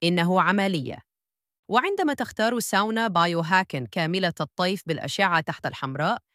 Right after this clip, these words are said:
فإنك تختار طقسًا يوميًا يتراكم، يرفعك ويغيرك مع الوقت. يومًا بعد يوم، جلسة بعد جلسة.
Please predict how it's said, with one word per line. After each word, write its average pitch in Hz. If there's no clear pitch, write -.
فإنك 330
تختار 226
طقسًا -
يوميًا 214
يتراكم، 226
يرفعك 160
ويغيرك 160
مع 214
الوقت. 254
يومًا 339
بعد 175
يوم، 233
جلسة 233
بعد 160
جلسة. 135